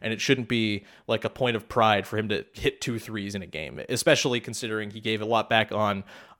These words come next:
on defense and on offense. In addition to hitting a couple of threes,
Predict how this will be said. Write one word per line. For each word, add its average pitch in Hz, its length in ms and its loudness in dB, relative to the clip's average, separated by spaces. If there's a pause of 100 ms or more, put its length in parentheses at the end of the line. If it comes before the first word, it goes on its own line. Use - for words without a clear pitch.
(120)
on 107 180 2
defense 208 480 8
and 127 220 4
on 120 120 6
offense. 156 440 8
In 147 80 2
addition 143 320 4
to 135 180 2
hitting 151 200 4
a 131 40 -6
couple 131 200 4
of 117 60 0
threes, 135 480 4